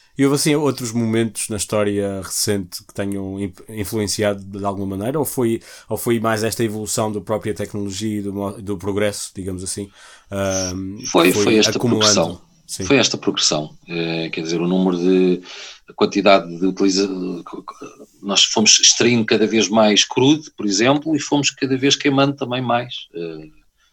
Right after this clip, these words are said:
Speaker 2: o
Speaker 1: Sim.
Speaker 2: mundo nunca teve tantos automóveis como tem hoje, mesmo com o aumento da eficiência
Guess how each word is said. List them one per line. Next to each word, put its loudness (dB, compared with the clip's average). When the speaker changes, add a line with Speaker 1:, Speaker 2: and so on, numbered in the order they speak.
Speaker 2:
o -10
Speaker 1:
Sim. 0
Speaker 2:
mundo 2
nunca 0
teve -2
tantos -4
automóveis -2
como -10
tem -4
hoje, 0
mesmo 2
com 4
o 4
aumento 0
da 2
eficiência 0